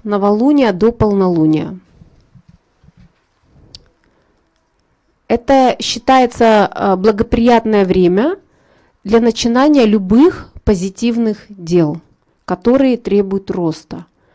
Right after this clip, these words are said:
Что это значит? Это значит, что, э, если вы задумали какие-то дела, связанные с материальным процветанием,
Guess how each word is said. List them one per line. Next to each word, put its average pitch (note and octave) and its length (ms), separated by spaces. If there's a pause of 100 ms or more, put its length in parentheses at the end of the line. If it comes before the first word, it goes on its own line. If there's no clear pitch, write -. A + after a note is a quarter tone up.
(200)
Что - 260
это D#4 260
значит? F3 580 (1300)
Это A#3 220
значит, C#4 640
что, G#3 680 (120)
э, G3 140
если A#3+ 520
вы A3 200
задумали A3+ 480
какие-то A3+ 400
дела, G3+ 320
связанные G#3 420
с - 140
материальным G#3+ 500
процветанием, F3 1000